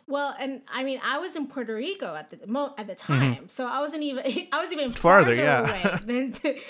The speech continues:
Speaker 1: than Texas. And I remember where I was. I remember everything that happened that day, like, around that moment where my, my dad was, like, called me. He's like, "Hey," um,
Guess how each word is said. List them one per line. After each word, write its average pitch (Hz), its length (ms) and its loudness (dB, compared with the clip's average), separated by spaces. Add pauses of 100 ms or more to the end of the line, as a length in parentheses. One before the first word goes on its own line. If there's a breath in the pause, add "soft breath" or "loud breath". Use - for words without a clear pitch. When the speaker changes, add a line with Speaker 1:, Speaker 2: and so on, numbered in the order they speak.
(100)
Speaker 1:
than 302 160 0
Texas. 269 440 -4
And 262 120 -4
I 262 80 -2
remember 254 600 -4
where 233 240 -4
I 294 160 -2
was. 226 520 -4 (120)
I 220 100 -6
remember 220 480 -6
everything 226 500 -6
that 214 120 -8
happened 202 500 -8
that 196 220 -8
day, 196 140 -10
like, 185 260 -12
around 196 480 -8
that 170 220 -12
moment 208 800 -10 (440 soft breath)
where 214 260 -6
my, 196 300 -6
my 202 200 -6
dad 190 240 -4
was, 190 200 -12 (100)
like, 196 320 -12 (120)
called 208 320 -8
me. 196 140 -8
He's 190 160 -10
like, 185 160 -12
"Hey," 208 640 -8
um, 190 200 -10